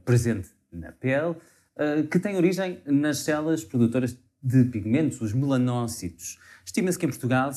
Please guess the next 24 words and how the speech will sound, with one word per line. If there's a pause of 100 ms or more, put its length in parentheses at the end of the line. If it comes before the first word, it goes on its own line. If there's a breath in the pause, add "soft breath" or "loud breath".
(280)
mais
ou
menos,
os
dados
estão
sempre
a
mudar,
imutáveis,
e
infelizmente
o
número
de
diagnósticos
aumenta
anualmente, (280 loud breath)
cerca
de
mil
casos
por
ano.